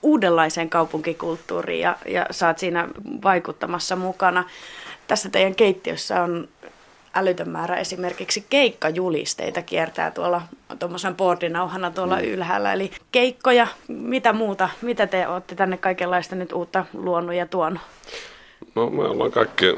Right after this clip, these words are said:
Speaker 2: poikkitaiteellisia happeningeja ja elokuvatapahtumista tommoseen kapakkateatteriin ja kaikennäköisiin uusiin tapahtumakokonaisuuksiin. Sanotaanko, että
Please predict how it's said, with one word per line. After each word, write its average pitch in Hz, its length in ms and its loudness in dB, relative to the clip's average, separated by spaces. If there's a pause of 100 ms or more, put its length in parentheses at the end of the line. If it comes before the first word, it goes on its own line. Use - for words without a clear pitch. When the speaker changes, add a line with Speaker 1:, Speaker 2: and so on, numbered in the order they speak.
(200)
Speaker 2:
poikkitaiteellisia 85 960 4
happeningeja 82 760 4
ja 82 180 -2 (680)
elokuvatapahtumista 82 1120 2 (300)
tommoseen - 440 -10
kapakkateatteriin - 1040 -2
ja - 60 -8 (260)
kaikennäköisiin 82 640 0
uusiin 73 460 -2 (580)
tapahtumakokonaisuuksiin. 78 1500 2 (680)
Sanotaanko, 95 480 0
että - 240 2